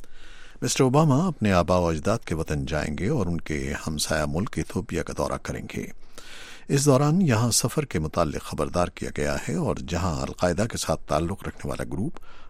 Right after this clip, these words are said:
الشباب حملے کرتا رہتا ہے، جن میں اپریل میں گریسا یونیورسٹی کالج پر حملہ شامل ہے۔ مشرقی کینیا کے اس علاقے میں ہونے والے مہلک حملے میں اڑتالیس افراد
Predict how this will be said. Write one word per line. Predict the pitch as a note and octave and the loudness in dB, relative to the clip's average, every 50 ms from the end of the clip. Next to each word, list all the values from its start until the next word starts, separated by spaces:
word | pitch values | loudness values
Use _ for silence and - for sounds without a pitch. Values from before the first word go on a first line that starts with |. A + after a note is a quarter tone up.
| - | -8
الشباب | - - - - G2 G2 G#2 G#2 F#2 D2 - - - | -4 -2 -2 0 2 4 4 4 4 2 0 -2 -2
حملے | A2+ B2 A2+ D#2+ | 0 0 0 0
کرتا | C#2+ - - - - D2 | -2 -4 -4 -4 -4 -4
رہتا | D2 C#2+ - - - E2 E2 - | -4 -4 -4 -2 -2 -2 -2 -2
ہے، | E2 F2+ | -4 -4
جن | G#2 G2 E2+ E2 | -2 -2 -2 -2
میں | D#2 C#2+ | -2 -2
اپریل | C#2 C#2+ - F#2 G#2 G#2+ | -2 -2 0 0 0 0
میں | F#2 D#2 C2 - - | 0 -2 -2 -2 -2
گریسا | - F2 - - - A2 | -2 -2 -2 -2 -2 0
یونیورسٹی | G#2 G2+ F2 D2 - - - - - - - - | 0 0 0 -2 -4 -4 -6 -4 -4 -6 -4 -2
کالج | - D#2+ F#2 G2 - - | 0 0 0 -2 -4 -4
پر | - D2 C#2+ D#2+ | -4 -2 -2 0
حملہ | E2+ E2+ D#2 C2 - - | 0 -2 -2 -4 -4 -4
شامل | - - - G1+ G1+ G1+ - - | -4 -4 -2 -4 -4 -6 -8 -8
ہے۔ | - - - - - - - - - - - - - - - - - - - - | -8 -8 -8 -10 -14 -14 -14 -12 -10 -10 -10 -10 -10 -10 -10 -8 -8 -6 0 0
مشرقی | B2 - - D#3 C#3 C#3+ | 2 4 4 4 4 4
کینیا | B2+ - C#3 C3+ D3+ F3+ F#3+ | 4 4 6 6 6 6 4
کے | - - B2 A2+ | 4 4 4 4
اس | G#2 - - | 4 4 4
علاقے | G#2+ G#2 G2 - - D3+ | 4 4 4 4 2 0
میں | B2+ G#2 | 2 2
ہونے | F2 F#2+ A2 B2+ | 2 2 4 4
والے | G#2+ F2 D2 D2+ D2 | 4 2 2 2 0
مہلک | D#2+ F#2 G#2 A#2 G#2+ - - - | 0 0 0 -2 -4 -4 -4 -4
حملے | D#2 D2+ D#2 G2+ G#2+ | -2 0 0 0 0
میں | F2 D2 | 2 0
اڑتالیس | C2 B1+ - - D2 D#2 F2+ F#2 G2 A2+ - - | 0 -2 -2 -2 -2 -2 -2 -2 -4 -4 -4 -4
افراد | D#2+ - - - B1+ | -4 -6 -6 -6 -6